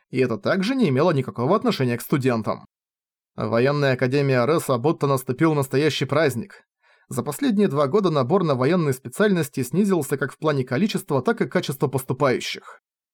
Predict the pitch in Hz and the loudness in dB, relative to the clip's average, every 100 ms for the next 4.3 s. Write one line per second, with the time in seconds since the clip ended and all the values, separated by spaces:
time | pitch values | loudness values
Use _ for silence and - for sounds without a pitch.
0 | _ _ - 117 107 101 180 - 170 208 | _ _ -8 -4 -4 0 -2 0 0 0
1 | 226 202 185 196 214 160 196 202 202 135 | 2 2 2 2 2 2 2 0 0 2
2 | 147 151 135 135 117 - 156 170 - 117 | 2 2 0 0 -2 0 0 0 -4 -2
3 | 120 190 254 131 127 127 127 135 127 120 | 0 2 2 2 2 2 2 2 2 -2
4 | - 104 - | -4 -10 -12